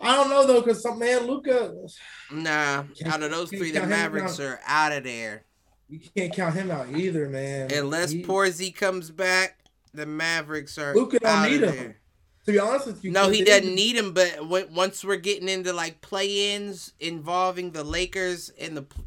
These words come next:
Speaker 2: Trailblazers, well, assuming one of 'em is out of the play-ins, but I'm saying either or, you get what I'm saying? You need Porzingis. You can't just beat C J McCollum, Damian Lillard, and all them,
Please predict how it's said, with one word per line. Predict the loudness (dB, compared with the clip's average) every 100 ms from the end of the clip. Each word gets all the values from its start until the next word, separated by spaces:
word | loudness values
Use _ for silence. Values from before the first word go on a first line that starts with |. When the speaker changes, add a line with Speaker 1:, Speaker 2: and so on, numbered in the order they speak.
| -14
Speaker 2:
Trailblazers, | -8 -4 -4 -4 -4 -4 -6 -8 -10 -14 -20 _ _ _ _
well, | -4 -2
assuming | -2 -4 -6 -4 -4 -2
one | 0 0
of | -2
'em | -6 -6
is | -4
out | 0 0 -2
of | -6
the |
play-ins, | -10 -10 -8 -6 -8 -10 -12
but | -10 -10
I'm | -8
saying | -8 -8 -8
either | -8 -6 -6 -8
or, | -6 -4 -4 -4 -8
you | -12
get | -10 -8
what | -10
I'm | -12
saying? | -12 -10 -8 -10 -14 _ _ _ _ _ _ _ _ _
You | -16 -12
need | -6 -4 -4 -6 _ _
Porzingis. | -6 -6 -4 -8 -8 -14 -18
You | -14
can't | -6 -6 -6 -8
just | -8 -8 -10 -12
beat | -10 -10 -14 _ _ _ _ _ _ _ _
C | -12 -6 -6
J | -4 -6
McCollum, | -6 -10 -6 -6 -4 -8 -10 -8
Damian | -6 -6 -6 -6 -6
Lillard, | -6 -6 -6 -6 -6
and | -4
all | -4 -4
them, | -6 -6 -6 -8 -10